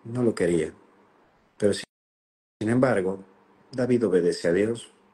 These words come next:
y obedece el proyecto de Dios en su vida. No se pone a detener su vida a que lo quiera o no lo quiera su jefe, su autoridad, su rey.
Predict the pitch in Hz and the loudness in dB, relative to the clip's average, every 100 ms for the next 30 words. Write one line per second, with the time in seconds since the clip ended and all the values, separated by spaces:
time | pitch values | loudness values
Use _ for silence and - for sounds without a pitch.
0 | _ _ _ _ - 104 101 101 117 - | _ _ _ _ -2 0 2 0 -4 -4
1 | 104 - 92 - _ _ - 110 - 92 | -4 -2 -4 -4 _ _ -6 -6 -2 -2
2 | 90 98 95 92 87 85 87 - - _ | 0 0 -4 -10 -6 -6 -6 -10 -20 _
3 | _ _ _ - 131 117 - 127 131 95 | _ _ _ -10 -6 -6 -4 -4 -2 -2
4 | 85 - _ _ _ - 95 101 101 - | -2 -4 _ _ _ -8 -6 -6 -6 -6
5 | 90 95 98 85 - 85 85 85 - 95 | -4 0 0 -2 -4 -2 0 -2 -4 -6
6 | 95 95 95 - 95 90 92 87 - 90 | -4 -4 -6 -10 -10 -6 -6 -6 -8 -6
7 | 87 82 76 - _ _ _ - - - | -4 -4 -8 -14 _ _ _ -20 -16 -4
8 | 90 87 87 - 107 - 90 - 90 80 | -2 -2 -4 -6 -6 -4 -8 -6 -6 -6
9 | - 90 92 92 - - 82 87 82 | -8 -6 -4 -4 -8 -12 -8 -4 -6